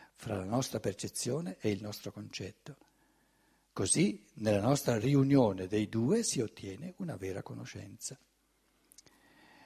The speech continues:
Per esseri con un mondo percettivo diverso, ad esempio con un numero doppio di organi di senso, l'interruzione apparirebbe in un punto diverso e perciò la ric-, riconnessione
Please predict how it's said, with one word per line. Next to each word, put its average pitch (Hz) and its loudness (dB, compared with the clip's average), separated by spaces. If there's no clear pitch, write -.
Per 160 8
esseri 180 6
con 165 8
un 160 8
mondo 185 8
percettivo 160 6
diverso, 120 4
ad 101 -10
esempio 107 -4
con 107 -2
un 101 0
numero 117 4
doppio 101 4
di 107 0
organi 107 0
di 104 -8
senso, 104 -8
l'interruzione 139 2
apparirebbe 104 -2
in 143 0
un 135 -2
punto 92 -10
diverso 127 -4
e 131 -4
perciò - -8
la 110 -2
ric-, 101 -6
riconnessione 107 -2